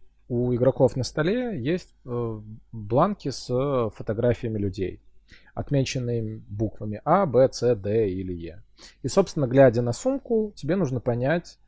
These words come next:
э, кому из пяти людей на фотографиях она принадлежит. Пот-, и, собственно, из пяти вот таких вот кейсов и состоит, э, весь раунд. Мне кажется, что сам момент его создания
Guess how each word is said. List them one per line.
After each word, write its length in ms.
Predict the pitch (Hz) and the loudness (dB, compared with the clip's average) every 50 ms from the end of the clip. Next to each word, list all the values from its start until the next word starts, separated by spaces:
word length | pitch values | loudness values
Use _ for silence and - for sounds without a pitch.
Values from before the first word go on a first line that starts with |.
| - - - - - | -20 -18 -10 -6 -4
э, 220 | - 127 123 120 113 | -4 -2 -2 -2 -2
кому 360 | - 139 131 139 135 131 120 107 | 0 0 2 4 6 6 4 4
из 140 | 107 - - | 2 0 -2
пяти 240 | - 117 - - 123 | -2 -2 0 2 4
людей 380 | 107 107 101 113 113 104 98 98 | 4 4 6 6 6 6 6 4
на 100 | 101 101 | 0 -4
фотографиях 640 | - - 120 113 - 196 233 233 - - 127 - 123 | -2 -2 0 4 8 8 8 8 6 4 0 0 2
она 140 | 113 127 135 | 2 2 2
принадлежит. 640 | - 123 117 110 101 101 98 92 87 - 80 80 - _ _ _ _ _ - - - - - - | 2 0 0 0 0 -2 -2 -4 -6 -8 -12 -14 -16 _ _ _ _ _ -20 -20 -20 -18 -4 -2
Пот-, 200 | 110 104 - - 202 - - - - - | -2 -2 -2 -4 -16 -18 -18 -20 -14 -8
и, 480 | 196 196 240 254 220 190 147 123 117 107 | -4 -2 0 0 2 2 2 2 2 0
собственно, 440 | - - 143 143 - - 123 117 | 0 0 0 0 0 0 0 0
из 280 | 113 117 - 127 107 - | 0 0 0 -2 -2 -2
пяти 440 | - 147 131 - - 143 135 120 117 | 0 -2 -2 0 2 4 4 6 6
вот 180 | 104 107 104 - | 4 2 0 0
таких 380 | - 110 - - - 104 - - | 0 -2 0 0 -2 -4 -2 -4
вот 120 | 117 - | -8 -4
кейсов 460 | - - 247 247 - - 156 - - | 0 2 4 4 4 2 -2 -2 0
и 80 | 139 147 | 0 0
состоит, 500 | 143 - - - - - 107 110 113 - - - _ _ _ _ _ _ _ - | 0 0 -4 -2 2 4 4 6 4 2 0 -4 _ _ _ _ _ _ _ -2
э, 380 | 101 98 101 101 101 98 90 95 | 0 0 2 2 2 0 0 0
весь 260 | 104 110 104 - - | 0 0 0 0 0
раунд. 360 | 101 92 87 82 82 95 - _ - | 0 0 0 0 -4 -8 -14 _ -14
Мне 400 | 135 131 131 147 160 196 247 247 | -10 -4 2 6 8 8 8 8
кажется, 440 | - 202 202 202 196 185 - - | 10 10 10 10 8 4 0 -2
что 320 | 156 - - - 160 160 156 | -4 -2 4 8 10 10 10
сам 240 | - - 170 170 165 | 10 10 10 10 10
момент 420 | 156 151 147 147 151 156 151 147 - | 10 8 8 8 8 8 6 6 4
его 200 | 139 131 143 139 | 2 4 4 4
создания 840 | 120 - 143 127 113 117 123 147 190 240 240 226 220 214 202 196 185 | 4 4 4 2 4 6 8 8 8 8 8 4 4 4 4 2 0